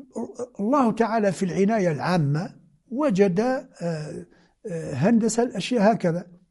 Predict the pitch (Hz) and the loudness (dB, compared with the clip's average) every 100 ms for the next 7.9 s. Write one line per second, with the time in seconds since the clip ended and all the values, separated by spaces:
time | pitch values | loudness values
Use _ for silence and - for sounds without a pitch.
0 | _ _ _ _ - 247 233 285 269 240 | _ _ _ _ -4 0 4 4 2 -2
1 | 214 196 208 190 190 - _ _ _ _ | -2 0 -2 -4 -8 -12 _ _ _ _
2 | _ _ _ _ _ _ - 202 - 269 | _ _ _ _ _ _ -10 -8 -4 -4
3 | 262 240 - 208 180 175 156 - 175 147 | -2 -2 0 0 2 0 -2 -2 -2 -2
4 | 143 220 - _ _ _ _ _ _ _ | -4 -6 -12 _ _ _ _ _ _ _
5 | _ _ 226 226 220 226 226 - 214 226 | _ _ -8 -4 0 0 -2 -4 -6 -2
6 | 269 277 277 - - _ _ _ _ _ | 2 2 2 -4 -20 _ _ _ _ _
7 | _ - - 135 - 226 226 190 - | _ -14 -10 -8 -6 -4 -2 -4 -6